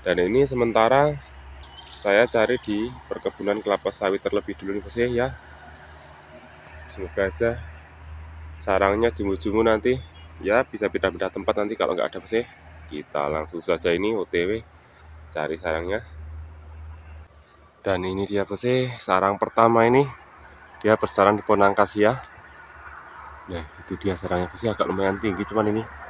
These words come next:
Cuman weh, banyak banget sarangnya, Bos, ya.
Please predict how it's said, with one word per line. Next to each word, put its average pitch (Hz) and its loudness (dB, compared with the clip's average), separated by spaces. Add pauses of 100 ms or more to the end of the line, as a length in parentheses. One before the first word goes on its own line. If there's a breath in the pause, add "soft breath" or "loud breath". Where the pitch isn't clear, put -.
(680)
Cuman 120 6
weh, 107 8 (160)
banyak 95 6
banget 104 8
sarangnya, 113 6
Bos, 107 -4
ya. 139 8